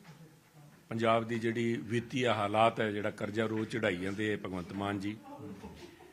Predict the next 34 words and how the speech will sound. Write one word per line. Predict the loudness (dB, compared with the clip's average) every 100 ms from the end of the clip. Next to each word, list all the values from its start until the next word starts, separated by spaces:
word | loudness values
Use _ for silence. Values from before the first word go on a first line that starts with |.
| -20 -20 -10
ਤੇ | -4 0 0 -2 -4 0
ਜਿਸ | 0
ਤਰ੍ਹਾਂ | 0 0 2
ਨਸ਼ੇ | 2 2 2
ਦਾ | 2
ਪ੍ਰਕੋਪ | 0 -2 2 2 2 2
ਜਿਹੜਾ | 2 4
ਹੈ, | 2 -2 -12 -20 -8
ਉਹ | -4 -2
ਸਾਰੀਆਂ | 0 2 2 2
ਗੱਲਾਂ | 2 2 4
ਨੂੰ | 2 2
ਲੈ | 4 2
ਕੇ | 2 2 2
ਅੱਜ | 2
ਦੇ | 0
ਜਿਹੜੇ | 2 2 2
ਵਾਤਾਵਰਣ | 2 2 2 0 0
ਦੇ | 0 0
ਅੰਦਰ | 2 2 2
ਤੇ | 0 0
ਆ | 0
ਜਿਹੜਾ | 2 2
ਸੈਸ਼ਨ | 2 2 2 2
ਚੱਲ | 0 0
ਰਿਹਾ | 0 0
ਹੈ, | -2 -10 -14 -14 -20 -20 -20 -20 -20 -20 -8 0
ਸੈਸ਼ਨ | 2 2 2
ਦੇ | 2
ਅੰਦਰ | 2 4 4 4 -4 -2
ਕਿਸ | -2
ਤਰ੍ਹਾਂ | 0 2 2 0
ਪਾਰਟੀ | 0 2 2 2 -2
ਨੂੰ, | -2 -2 -4